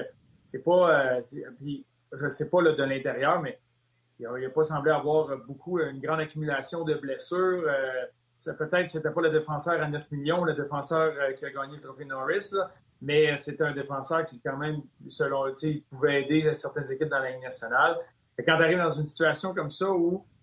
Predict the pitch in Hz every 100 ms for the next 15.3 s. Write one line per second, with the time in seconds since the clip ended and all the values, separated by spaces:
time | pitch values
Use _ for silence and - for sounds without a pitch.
0 | - 139 135 190 196 190 151 156 151 147
1 | 143 139 131 135 165 185 _ _ _ -
2 | 139 139 147 147 139 - 165 180 180 156
3 | 147 143 147 151 135 - 185 180 156 143
4 | 143 139 135 147 180 180 - _ _ -
5 | 147 131 135 156 156 185 170 196 156 -
6 | - - 180 143 131 147 170 160 143 156
7 | 160 156 - 143 - _ _ _ - 123
8 | 127 123 120 127 160 - 190 151 147 190
9 | 180 147 131 - 165 156 151 160 151 139
10 | 131 143 175 _ _ _ _ 123 123 117
11 | 131 143 131 - 156 151 147 165 196 196
12 | _ _ _ - 151 147 151 151 185 185
13 | 170 160 156 156 147 160 - 220 202 151
14 | 139 143 180 185 165 139 - 139 135 127
15 | 156 143